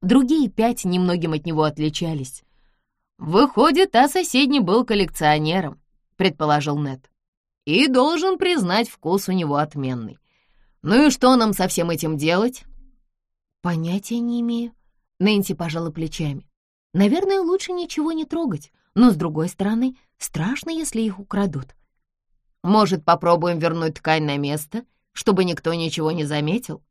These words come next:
предложил Нед. Мечи всё-таки вернули в сейф, а дверцу закрыли.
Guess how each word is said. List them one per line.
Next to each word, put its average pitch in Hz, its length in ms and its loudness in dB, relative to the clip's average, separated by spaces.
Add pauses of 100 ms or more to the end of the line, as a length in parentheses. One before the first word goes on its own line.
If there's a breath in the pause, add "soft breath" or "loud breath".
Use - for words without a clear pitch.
(340)
предложил 170 500 0
Нед. 139 380 -6 (640)
Мечи 302 420 2
всё-таки 262 440 -6
вернули 165 460 -4
в 131 80 -12
сейф, - 420 -4 (300)
а 185 140 0
дверцу 175 720 -6 (220)
закрыли. 151 600 -6